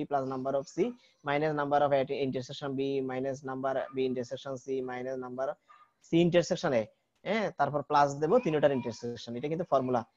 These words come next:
এবং এই মানগুলো সবগুলা লিস্ট থেকে বসাই দিছি এখানে। এই যে আমরা, এ, প্রশ্ন থেকে যে মানগুলা নিছি, এই টোটাল বসাই দিছি। এখানে ইউ ধরছে, টোটাল নাম্বার সেটকে ইউ ধরছে।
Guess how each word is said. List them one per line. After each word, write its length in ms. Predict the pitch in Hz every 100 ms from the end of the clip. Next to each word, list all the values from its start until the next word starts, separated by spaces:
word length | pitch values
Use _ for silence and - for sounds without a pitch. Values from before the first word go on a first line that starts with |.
| -
এবং 180 | 165 185
এই 60 | 170
মানগুলো 360 | 160 160 185
সবগুলা 540 | 180 202 208 196 185 180
লিস্ট 320 | 170 165 -
থেকে 140 | 156
বসাই 260 | 143 123 131
দিছি 220 | 120 123
এখানে। 300 | 123 127 123
এই 100 | 127
যে 100 | 123
আমরা, 260 | 120 123 123 _ _ _
এ, 120 | 135
প্রশ্ন 340 | 131 131 120 131
থেকে 220 | 127 127
যে 120 | 127 123 135
মানগুলা 340 | 123 123 127
নিছি, 340 | 127 123 233 269 _ _
এই 100 | -
টোটাল 260 | 117 127 123
বসাই 280 | 123 117 113
দিছি। 280 | 107 - 117 _ - -
এখানে 300 | 170 202 214
ইউ 260 | 165 190
ধরছে, 560 | 208 175 - 160 208 294
টোটাল 260 | 165 160 165
নাম্বার 340 | 165 160 160
সেটকে 360 | 160 160 - 165
ইউ 200 | 151 156
ধরছে। 440 | 160 - 143 190